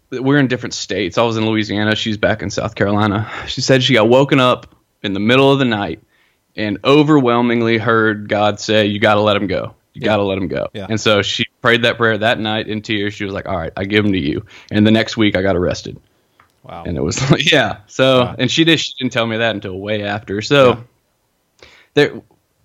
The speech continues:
Speaker 1: that's why when people ask about miracles, like, that's why I, I put little stock in what doctors especially will say, like,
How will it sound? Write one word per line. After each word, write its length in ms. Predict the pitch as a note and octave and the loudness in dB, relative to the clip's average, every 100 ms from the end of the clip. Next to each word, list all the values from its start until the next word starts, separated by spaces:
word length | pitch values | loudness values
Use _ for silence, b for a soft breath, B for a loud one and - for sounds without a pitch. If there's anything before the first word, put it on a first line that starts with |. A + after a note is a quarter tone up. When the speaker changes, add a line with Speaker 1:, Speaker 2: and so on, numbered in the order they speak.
| - | -16
Speaker 1:
that's 180 | - | -6
why 120 | C3 B2 | 2 2
when 140 | A2+ | 2
people 300 | A2 C#3 C3 | -2 0 2
ask 240 | G#2+ A#2+ A#2+ | 2 0 -2
about 220 | A2+ A2 | -4 -2
miracles, 580 | A2+ A#2 A2 G#2+ G2 G2 | 0 -2 -2 -6 -6 -8
like, 400 | F#2+ F2+ _ b b b b b _ _ _ _ _ | -10 -10 _ b b b b b _ _ _ _ _
that's 240 | B2 A#2+ | -4 -2
why 180 | C3 A#2+ | 2 2
I, 400 | A#2 G#2 A2+ - | 4 2 0 -2
I 20 | A2+ | -8
put 320 | - E3+ C3+ | -2 0 0
little 320 | B2+ C3+ C3+ | 0 2 0
stock 720 | B2+ - - G#2+ B2 C#3+ - - | -2 -10 -6 0 0 0 -6 -8
in 560 | C3 C3 C3 B2+ B2+ B2 B B B _ _ _ _ _ _ _ _ _ _ _ _ _ | -2 0 2 0 -2 -6 B B B _ _ _ _ _ _ _ _ _ _ _ _ _
what 500 | - A2+ B2 C3+ - B2 _ _ _ _ | -16 -4 2 2 0 -8 _ _ _ _
doctors 600 | A2+ B2+ B2+ - C3+ C3+ | 0 0 0 0 2 2
especially 560 | A#2 - A2 A#2 C3+ B2+ | 0 0 0 0 0 0
will 140 | A#2 | 0
say, 420 | A2+ - A2 A2+ A2 | -6 -4 -2 0 0
like, 480 | G#2 G#2 G2+ - | -2 -4 -6 -18